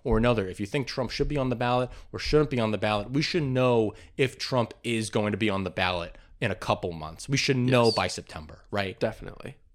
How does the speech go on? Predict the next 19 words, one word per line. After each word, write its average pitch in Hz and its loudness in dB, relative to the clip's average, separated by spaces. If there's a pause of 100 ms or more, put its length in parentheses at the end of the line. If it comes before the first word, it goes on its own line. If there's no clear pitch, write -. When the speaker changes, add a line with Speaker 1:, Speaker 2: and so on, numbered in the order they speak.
(200)
Speaker 2:
So - 2
now 180 4
we 175 4
move 151 0
to 135 0
the 120 -2
other 117 2
legal 107 -2
troubles, 107 -2
some 196 0
of 113 0
the 110 -2
other 110 0
legal 107 -2
troubles 107 -2
that 107 0
Trump 104 -2
is 95 -4
having. 98 -4